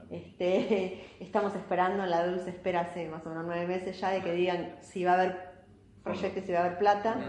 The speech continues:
Speaker 1: Eh, entonces, ¿qué hacemos con, con esas pequeñas, eh, pequeños montos que nos dan? Es, eh, empezar a estudiar mejor el, el producto, ¿no?
Speaker 2: Ujú.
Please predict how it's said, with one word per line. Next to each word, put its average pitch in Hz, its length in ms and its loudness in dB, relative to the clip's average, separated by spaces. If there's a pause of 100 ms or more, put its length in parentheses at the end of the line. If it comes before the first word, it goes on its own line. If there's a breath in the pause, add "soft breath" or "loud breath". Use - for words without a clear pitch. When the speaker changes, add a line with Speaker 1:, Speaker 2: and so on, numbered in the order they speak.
(520 loud breath)
Speaker 1:
Eh, 180 400 -4 (840 loud breath)
entonces, 214 500 2 (280)
¿qué 254 80 4
hacemos 220 360 2
con, 233 320 2
con 226 180 2
esas 240 300 0
pequeñas, 214 800 4 (100)
eh, 185 540 -10
pequeños 202 360 -2
montos 226 380 2
que 226 140 -2
nos 226 200 -2
dan? 269 320 4 (360 loud breath)
Es, 220 240 6 (180)
eh, 185 340 -2 (440)
empezar 202 480 -2
a 220 60 4
estudiar 220 420 8
mejor 214 300 6
el, 214 260 2
el 196 140 -6
producto, 175 560 -4
¿no? 185 260 -6
Speaker 2:
Ujú. 294 80 -8